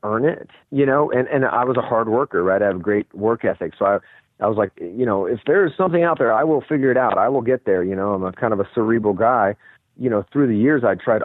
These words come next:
all these spiritual practices and religions, and, and I just always came up empty. And then I heard the gospel that I was loved, you know, regardless of what I do, that I actually can't earn it. And I was like, "Whoa, that's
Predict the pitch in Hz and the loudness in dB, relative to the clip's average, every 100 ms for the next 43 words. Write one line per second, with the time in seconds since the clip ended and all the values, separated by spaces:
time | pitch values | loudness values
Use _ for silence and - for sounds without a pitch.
0 | - 101 156 117 - - 110 104 110 92 | -4 -4 0 -2 -4 0 0 0 -6 -2
1 | 107 98 - - 101 95 95 92 98 85 | 0 0 -4 -6 -6 -4 -4 -2 -2 -2
2 | 90 87 90 - 104 98 110 - - 131 | -6 -4 -6 -6 -4 -4 -4 -8 -4 0
3 | 170 147 - 135 117 - 123 156 104 95 | 0 0 -2 -2 -2 -4 -8 -4 -2 0
4 | 104 139 127 117 170 175 139 113 117 180 | -2 -2 -2 -4 -4 -4 -4 -2 0 -2
5 | - 104 107 107 - _ _ _ _ _ | -4 -2 0 0 -4 _ _ _ _ _
6 | _ - 120 165 131 123 135 156 170 151 | _ -2 0 0 -2 0 2 2 0 -4
7 | - - - - 160 139 135 123 127 127 | -10 -14 -16 -6 -2 0 0 -2 -2 0
8 | 123 165 160 120 - _ _ _ _ _ | 0 0 0 -2 -4 _ _ _ _ _
9 | 117 104 113 113 101 98 90 82 82 95 | -4 -2 0 0 -2 -2 -4 -4 -8 -4
10 | 123 120 139 147 147 117 - 143 156 160 | 0 2 2 0 -4 -6 -6 -4 -4 -4
11 | - 98 95 82 - _ 120 110 110 98 | -8 -6 -6 -8 -12 _ -8 -6 -6 -4
12 | 85 87 - 85 101 123 95 95 120 | -4 -4 -8 -2 2 2 4 2 -2